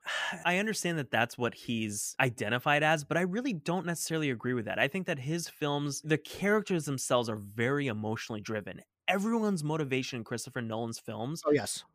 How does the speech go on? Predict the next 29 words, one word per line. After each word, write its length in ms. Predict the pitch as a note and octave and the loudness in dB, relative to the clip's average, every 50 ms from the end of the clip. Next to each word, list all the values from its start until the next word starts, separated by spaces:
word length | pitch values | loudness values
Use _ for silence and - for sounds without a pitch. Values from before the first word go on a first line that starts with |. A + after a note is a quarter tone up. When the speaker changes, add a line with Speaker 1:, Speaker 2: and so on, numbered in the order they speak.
| _ _ _ - | _ _ _ 6
Speaker 1:
are 100 | D#3+ D3+ | 6 6
based 560 | C3+ B2 A2+ - - D3 D3+ E3 D#3+ - - | 6 4 0 4 6 8 8 8 6 2 -2
on 240 | F3 C#3 C#3 B2 A#2 | 0 0 2 2 0
very 540 | A2+ A2+ A2+ A2+ C3 C3+ D3 D#3 D#3 D3+ D3 | -2 -6 0 4 4 6 6 6 4 4 2
strong 480 | - - - - - C3+ C3 C3+ C#3 C#3 | 0 -2 -4 2 4 4 6 6 4 2
emotional 440 | C3 B2 B2 B2 - - C3+ A#2 A2+ | 0 0 0 0 -2 -2 -4 -6 -4
driving 420 | G2+ A#2+ A2+ A2 A2 A2 A2+ G#2+ | -2 2 2 2 2 2 -4 -6
forces. 400 | - - A#2 A2 G#2 - G#2+ - | -2 -2 -2 0 -2 -4 -6 -6
So 240 | - - C3 A#2+ - - - - - - | -2 0 0 0 -2 -6 -14 -20 -4 -2
to 80 | F3 | 0
say 180 | D#3 - C4+ D#4+ | 2 2 2 2
that 140 | E4 D4 A3+ | 4 2 2
it's 160 | F#3 - - | 2 0 -2
cold, 480 | - - - - D3+ C#3+ D#3 F#3 F#3+ - | -6 -6 -4 0 2 4 4 4 2 0
sure, 400 | - - - - D#4+ D4+ A#3+ F3+ | -4 -4 -2 0 2 2 2 2
the 100 | C#3+ C3 | 2 0
presentation 600 | - D#3+ E3+ D#3 D#3 C#3 B2 C3+ D3 D#3 - D#3 | 0 -2 -2 0 0 -2 -2 -2 -2 -2 -2 -4
and 80 | C#3 B2+ | -4 -2
things 160 | B2+ A#2+ A#2+ | -2 -2 -2
like 100 | A2+ - | 0 4
that, 180 | B2+ B2+ B2+ | 4 4 4
but 100 | - D3+ | 4 2
in 60 | D#3+ F#3+ | 2 8
the 100 | F#3+ B3+ | 10 12
end 100 | B3 G#3+ | 12 12
of 40 | E3+ | 10
the 40 | D#3 | 8
Speaker 2:
Totally. 180 | C#3 D#3 D#3+ C#3+ | 6 6 4 4
Speaker 1:
day, 40 | - | 2